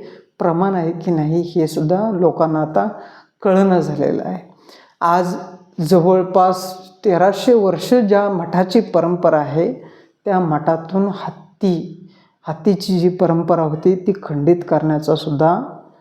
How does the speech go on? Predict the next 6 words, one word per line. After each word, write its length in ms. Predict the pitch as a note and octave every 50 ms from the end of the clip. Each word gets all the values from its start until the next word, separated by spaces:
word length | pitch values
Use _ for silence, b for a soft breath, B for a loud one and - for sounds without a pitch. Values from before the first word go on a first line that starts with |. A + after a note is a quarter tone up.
| b b b b _ _ _ _ _ _ _ _ _ _ _ _ _ _
प्रयत्न 440 | - F3 E3+ E3+ E3 E3+ F#3 F3 F3
झालेला 460 | E3+ D3 C3+ B2 C3 D#3 D#3 D#3 D#3
आहे. 560 | D3+ D3 B2+ B2+ D3+ F#3 A3+ C4 - - - _ _ _ _
ही 240 | - - - G3 F3+
हत्तीनं 400 | D#3+ D3+ - - - F3+ E3 D#3+
आता 460 | D#3+ D#3+ F3 F#3+ G#3 F#3+ - -